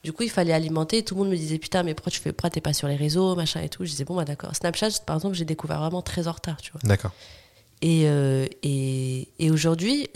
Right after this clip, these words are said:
Speaker 1: t'as pas le choix que de passer par les réseaux sociaux. Si tu veux, par exemple, remplir ta salle ou, ou, euh, communiquer sur un truc que tu vas faire
Speaker 2: Mhm.
Speaker 1: ou sur un film, tu vois,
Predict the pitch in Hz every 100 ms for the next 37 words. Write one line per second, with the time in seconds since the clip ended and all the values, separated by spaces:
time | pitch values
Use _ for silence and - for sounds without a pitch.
0 | - - 151 208 214 196 - 180 175 -
1 | 147 143 139 139 135 131 127 131 135 135
2 | 127 139 - - 151 156 147 143 147 -
3 | 143 135 131 135 147 147 139 135 131 127
4 | 123 123 120 - - - - - 147 139
5 | 135 131 147 156 151 - 160 - 139 135
6 | - - 143 - 147 156 143 143 143 107
7 | 135 - 139 160 - 143 147 151 151 135
8 | - 139